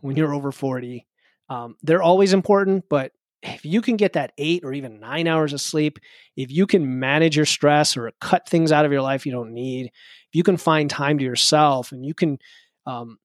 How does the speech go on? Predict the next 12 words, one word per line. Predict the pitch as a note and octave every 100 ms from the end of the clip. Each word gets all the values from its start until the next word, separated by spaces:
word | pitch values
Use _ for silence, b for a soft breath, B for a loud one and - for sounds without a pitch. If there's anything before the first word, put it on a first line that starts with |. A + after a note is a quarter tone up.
| _
find | - D#3+
time | E3+ E3
for | D#3 C#3+
self-care | - D#3+ D#3+ - D#3+ D3+ C3+
as | B2 C3+
much | D#3+ D#3+
as | -
possible, | D#3 D#3 - B2+
that's | B2+ D3+
gonna | F3+ E3
go | C#3+
a | A#2+